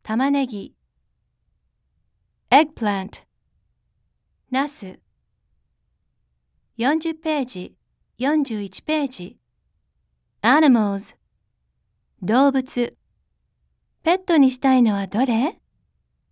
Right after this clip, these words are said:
Lion。ライオン。Snake。ヘビ。Elephant。ゾウ。Rhinoceros。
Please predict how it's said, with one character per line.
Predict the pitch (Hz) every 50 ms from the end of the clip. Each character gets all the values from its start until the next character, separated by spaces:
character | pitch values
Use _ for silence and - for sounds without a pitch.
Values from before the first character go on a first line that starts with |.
| _ _ _ _ _ _ _ _ _ _ _ _ _ _ _ _ _ _ _ _ _ _ _ _ _ _ _
Lion。 | - 240 269 285 311 320 285 240 214 196 185 190 202 - _ _ _ _ _ _ _ _ _ _ _ _ _ _ _ _ _ _ _ _ _ _ _ _ _
ラ | 190 208 220 262
イ | 294 285 277
オ | 269 262 262 254
ン。 | 254 269 302 _ _ _ _ _ _ _ _ _ _ _ _ _ _ _ _ _ _ _ _ _ _ _ _ _ _ _ _ _ _ _ _ _ _ _
Snake。 | - - - - 254 269 294 294 220 - _ - _ _ _ _ _ _ _ _ _ _ _ _ _ _ _ _ _ _ _ _ _ _ _ _ _ _
ヘ | _ - 277 311
ビ。 | 277 254 202 - - _ _ _ _ _ _ _ _ _ _ _ _ _ _ _ _ _ _ _ _ _ _ _ _ _ _ _ _ _ _ _ _ _ _ _
Elephant。 | 226 262 311 320 285 277 - 214 202 190 196 - - _ _ _ _ _ _ _ _ _ _ _ _ _ _ _ _ _ _ _ _ _ _ _ _ _ _
ゾ | - - 226 247 269 247 214 180 180 214 _ _ _ _ _ _ _ _ _ _ _ _ _ _ _ _ _ _ _ _ _ _ _ _ _ _ _ _ _ _ _ _ _ _ _
ウ。 | 233
Rhinoceros。 | 226 226 226 226 220 233 269 311 - - 240 220 208 196 208 - - - -